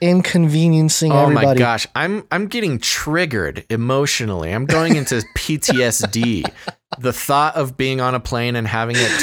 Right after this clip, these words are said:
Speaker 2: turn around and go back to the gate because somebody won't put on a mask is affecting me emotionally right now.
Speaker 1: A Delta Airlines flight returned to the gate last week after two travelers refused to wear masks or face coverings,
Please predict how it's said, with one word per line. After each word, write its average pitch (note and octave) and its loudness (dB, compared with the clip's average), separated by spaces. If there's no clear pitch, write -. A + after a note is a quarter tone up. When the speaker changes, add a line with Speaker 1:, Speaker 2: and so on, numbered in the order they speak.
Speaker 2:
turn A#2+ 0
around A2+ -2
and G#2+ -6
go G#2 0
back G#2+ -2
to A#2+ -4
the G#2+ -4
gate G2+ -2
because - -6
somebody G2+ -4
won't G2 -4
put G2+ -6
on G2 -4
a F2+ -6
mask F#2 -6
is G#2 -2
affecting C3 -4
me A#2+ -4
emotionally F#2 -4
right D#2 -6
now. C#2+ -10
Speaker 1:
A C#3 2
Delta E3+ 4
Airlines D#3+ 4
flight D#3+ 0
returned D#3 2
to E3 0
the C#3 0
gate D3+ 0
last D3+ 2
week F3 2
after D3+ 2
two A#3 0
travelers C#3 2
refused F#3+ 2
to F3 2
wear E3 6
masks D#3+ 0
or D#3 2
face E3 2
coverings, C3 2